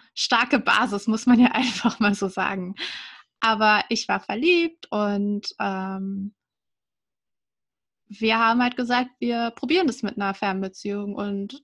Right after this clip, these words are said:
auch mit, mit Perspektive, dass ich nach meinem Studium dann halt nach Deutschland komm-, äh, nach Thailand gehe oder, weiß nicht, wir gemeinsame Pläne machen. Also es war jetzt nicht perspektivlos, dass wir einfach gesagt haben, wir probieren jetzt einfach mal eine Fernbeziehung.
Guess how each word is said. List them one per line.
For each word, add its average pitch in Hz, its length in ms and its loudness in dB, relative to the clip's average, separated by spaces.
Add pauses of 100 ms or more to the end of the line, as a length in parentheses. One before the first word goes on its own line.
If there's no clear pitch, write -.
(100)
auch 226 220 2
mit, 247 240 2 (100)
mit 247 200 2
Perspektive, 226 720 -2
dass 208 380 -8
ich 214 180 -4
nach 208 180 -2
meinem 202 200 0
Studium 214 720 -2 (380)
dann 208 320 0
halt 196 280 0
nach 190 120 -2
Deutschland 208 420 -2
komm-, - 320 -6
äh, 196 200 2
nach 185 160 -2
Thailand 208 420 -2
gehe 196 320 -6
oder, 190 500 -4 (200)
weiß - 360 -6
nicht, 208 160 -4
wir 202 100 -2
gemeinsame 190 520 -2
Pläne 185 340 -8
machen. 185 200 -2
Also 190 120 -4
es - 80 -10
war 196 140 2
jetzt 196 160 -6
nicht 214 160 -2
perspektivlos, 190 800 -6
dass 185 140 -12
wir - 100 -2
einfach 190 180 -8
gesagt 180 260 -10
haben, 185 120 -8
wir 180 80 -8
probieren 190 280 -8
jetzt 180 100 -10
einfach 180 200 -4
mal 175 100 -10
eine 180 80 -12
Fernbeziehung. 190 640 -6